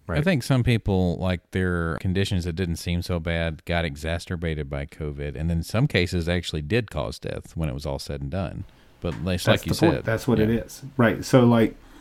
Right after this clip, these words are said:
Speaker 3: someone who's lived with dementia for five years and gets covid and dies didn't die of dementia. They died of covid. Like, they wouldn't,
Speaker 2: Right.
Speaker 3: they would have lived. And, and this is the other thing that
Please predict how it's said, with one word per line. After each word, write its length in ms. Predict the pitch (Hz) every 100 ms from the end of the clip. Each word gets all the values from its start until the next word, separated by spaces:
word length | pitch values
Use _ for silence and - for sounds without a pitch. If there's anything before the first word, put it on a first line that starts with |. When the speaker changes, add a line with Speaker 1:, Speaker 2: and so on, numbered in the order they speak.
| - - -
Speaker 3:
someone 380 | - 160 160 131
who's 360 | 120 117 107
lived 320 | 113 117 117 117
with 340 | 110 101 -
dementia 800 | 104 101 104 107 110 104 104 101 - - - -
for 580 | - 98 95 92 92 80 - -
five 400 | - 104 107 101
years 420 | 98 95 92 90
and 140 | 98 98
gets 160 | 90
covid 300 | - 107 98
and 140 | 92 92
dies 340 | 107 98 87
didn't 240 | - - 101
die 180 | 95
of 120 | 90 87
dementia. 580 | 92 113 104 87 87 - - - - - - -
They 60 |
died 160 | 110 110
of 60 | 92
covid. 380 | 117 104 - - - - - - - -
Like, 200 | 98 95
they 100 | 107
wouldn't, 220 | 117 - -
Speaker 2:
Right. 60 | 113
Speaker 3:
they 100 | 113
would 160 | 117
have 160 | 107 98
lived. 420 | 110 107 92 104 110 - - - - - - - -
And, 200 | 131 123
and 280 | 143 120 123 - - 127
this 220 | 143 131
is 100 | 110
the 140 | 104
other 160 | 101 90
thing 380 | - 85 82 76
that 180 | 87